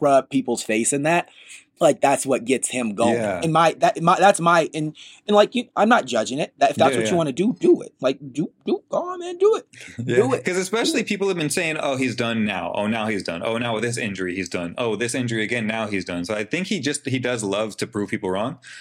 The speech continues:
Speaker 2: Um,
Speaker 1: Yeah.
Speaker 2: and that's kind of in, in, to your point about his brand too. Like, I think that he's really smart about the way that he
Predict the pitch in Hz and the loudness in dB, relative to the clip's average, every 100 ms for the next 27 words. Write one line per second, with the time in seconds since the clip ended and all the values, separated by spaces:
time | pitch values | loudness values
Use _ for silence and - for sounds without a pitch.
0 | - - 95 95 90 117 87 85 _ _ | -20 -10 -4 -2 0 0 -2 -8 _ _
1 | _ _ - 123 123 123 165 165 151 123 | _ _ -8 -4 -4 -4 -4 -2 -4 -6
2 | 120 _ 139 135 135 - 139 123 143 127 | -16 _ -4 -4 -4 -6 -6 -4 -2 -2
3 | 123 131 117 117 113 98 107 113 107 131 | -2 -4 -2 -2 -4 -4 -4 -4 -4 -4
4 | 131 101 98 95 120 117 120 101 - _ | -2 -2 -4 -6 -6 -4 -4 -4 -8 _
5 | _ _ _ _ - 113 110 120 120 120 | _ _ _ _ -6 -4 -2 -2 -4 -4
6 | 117 120 110 110 101 110 120 117 117 123 | -4 -2 -4 -4 -2 -2 -2 -4 -4 -2
7 | 123 120 117 117 | 0 0 -2 -4